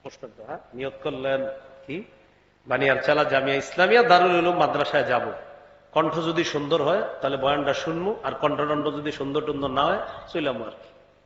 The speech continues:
<laughs> তো আপনি কি পাবেন? নিয়ত করে আসলেন, কণ্ঠটণ্ড সুন্দর হইলে প্রথমে বসমো, "এই আব্দুর রহমান, চল, মাহফিলে যাই।" তো এটা কণ্ঠ যদি সুন্দর টুন্দর হয়, বমু দুইজনে, আর যদি না হয়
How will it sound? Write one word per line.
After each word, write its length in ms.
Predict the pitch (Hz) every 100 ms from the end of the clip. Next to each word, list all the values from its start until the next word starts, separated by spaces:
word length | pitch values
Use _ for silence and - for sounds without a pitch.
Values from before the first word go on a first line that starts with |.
| -
<laughs> 1500 | - - - - _ _ _ _ _ _ _ _ _ - -
তো 60 | 165
আপনি 240 | 143 151
কি 160 | - 156
পাবেন? 300 | 143 120 110 - - - - _ _ _ _ _ _ _ _ _ _ _ _ _
নিয়ত 180 | 131 151 -
করে 160 | 151 143
আসলেন, 340 | - 175 220 -
কণ্ঠটণ্ড 540 | 151 147 156 156 156 156
সুন্দর 400 | 147 143 160 139
হইলে 380 | 156 175 214 - - - - _
প্রথমে 280 | 220 226 277
বসমো, 440 | 208 196 180 139 135
"এই 160 | 175
আব্দুর 240 | 175 170 180
রহমান, 300 | 160 185 151 -
চল, 160 | 156 - - - - - _ _
মাহফিলে 340 | 127 135 143 131
যাই।" 180 | 120 113
তো 60 | 147
এটা 160 | 156 156 - - _ _
কণ্ঠ 200 | 151 156
যদি 260 | 165 170 165
সুন্দর 280 | 160 156 165
টুন্দর 340 | 180 180 175
হয়, 140 | 156 -
বমু 280 | 143 147
দুইজনে, 380 | 135 123 123 110 -
আর 160 | 139 143
যদি 280 | 147 147
না 160 | 139 143
হয় 160 | 175